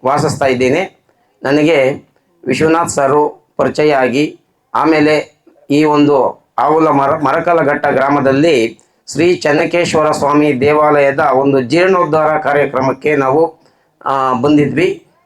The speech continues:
ಆವತ್ತು ಕಾರ್ಯಕ್ರಮಕ್ಕೆ ಅವರೇ ನಮಗೆ ಪ್ರೋತ್ಸಾಹ ನೀಡಿ ಇಲ್ಲಿ ಕರೆಸಿದ್ರು. ಕಾರ್ಯಕ್ರಮ ಇಲ್ಲೆಲ್ಲ ಮುಗಿಸಿದ ಮೇಲೆ, ಆ, ಮತ್ತೆ ಸರ್ರೇ ನಮಗೆ, ಆ, ಒಂದು ದೂರವಾಣಿ ಕರೆ ಮೂಲಕ ಕರೆ ಮಾಡಿ,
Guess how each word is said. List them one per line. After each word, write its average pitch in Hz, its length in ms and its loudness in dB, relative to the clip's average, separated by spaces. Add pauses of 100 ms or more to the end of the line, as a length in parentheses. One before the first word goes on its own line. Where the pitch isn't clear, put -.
(100)
ಆವತ್ತು 170 640 0
ಕಾರ್ಯಕ್ರಮಕ್ಕೆ 156 640 -2
ಅವರೇ 160 340 0
ನಮಗೆ 151 340 0
ಪ್ರೋತ್ಸಾಹ 151 560 -2
ನೀಡಿ 135 280 0
ಇಲ್ಲಿ 143 480 0
ಕರೆಸಿದ್ರು. 135 560 -2 (540)
ಕಾರ್ಯಕ್ರಮ 165 520 0 (240)
ಇಲ್ಲೆಲ್ಲ 156 340 2
ಮುಗಿಸಿದ 156 500 0
ಮೇಲೆ, 151 600 0 (260)
ಆ, 139 280 0
ಮತ್ತೆ 139 340 0
ಸರ್ರೇ 170 360 2
ನಮಗೆ, 151 640 2 (220)
ಆ, 131 340 0
ಒಂದು 135 380 2
ದೂರವಾಣಿ 160 440 2
ಕರೆ 147 260 -2
ಮೂಲಕ 151 340 0
ಕರೆ 156 340 0
ಮಾಡಿ, 151 440 0